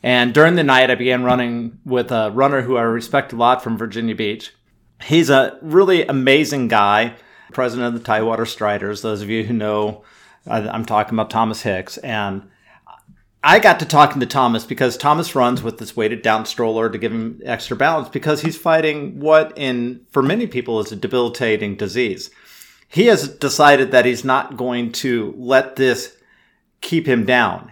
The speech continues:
And he's out there running strong. And I'm telling you, this dude runs some really, really fast miles. I'm gonna be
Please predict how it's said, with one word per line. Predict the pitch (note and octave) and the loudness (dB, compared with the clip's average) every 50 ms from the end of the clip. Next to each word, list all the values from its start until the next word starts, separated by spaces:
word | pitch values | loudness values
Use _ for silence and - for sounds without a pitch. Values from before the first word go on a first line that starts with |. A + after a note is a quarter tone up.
| _ | _
And | - - C3 B2+ | -6 -4 -4 -4
he's | C3+ D3+ F#3 G#3 G#3 - - | -2 0 -2 -2 -2 -4 -6
out | - D3+ E3+ F3 E3+ | -2 -2 0 0 0
there | - C#3 B2+ | 0 0 0
running | A2 B2 B2+ B2 A#2+ A2 - | 2 2 0 0 -2 -2 -6
strong. | - - D3+ D3 D3 D3 C3+ A#2+ | -8 -6 -4 -2 0 0 0 -2
And | A#2+ A#2+ | -2 -4
I'm | C3 F3+ | -4 -6
telling | - G3 G3 F#3 E3 D3 | -6 -8 -8 -6 -6 -6
you, | D3+ | -6
this | E3+ F3 F3+ | -6 -6 -4
dude | - F3+ D#3 A#2+ | -4 -4 -2 -2
runs | A#2+ C#3 C3 B2+ B2 A#2 - | -2 0 0 0 -2 -4 -6
some | - - A#2+ A2 G#2+ A2 - - _ _ _ _ - | -6 -6 -6 -6 -6 -10 -14 -20 _ _ _ _ -6
really, | C#3+ C#3+ D#3 F3 F3+ F#3 F3+ D#3+ D3+ C#3+ C#3 | -2 2 6 8 8 8 8 8 4 4 4
really | C3+ B2 C3 D3 D#3 D#3 D#3 C#3+ C#3 C3+ C3 A#2+ A#2 G#2+ - | 2 0 -2 -2 -2 -2 0 2 4 4 4 4 2 -2 -6
fast | - - _ D3+ C#3 B2+ A#2+ A#2 - - - | -12 -6 _ 4 6 6 6 4 2 -2 -4
miles. | A#2 A2 G#2 F2+ E2 D#2+ - - - _ | -2 -2 -2 -2 -6 -8 -12 -14 -14 _
I'm | - A2+ B2+ | -6 -4 -4
gonna | B2+ B2 A#2+ | -2 -2 -2
be | A#2 A2 G#2 G#2+ - | -2 -4 -4 -6 -10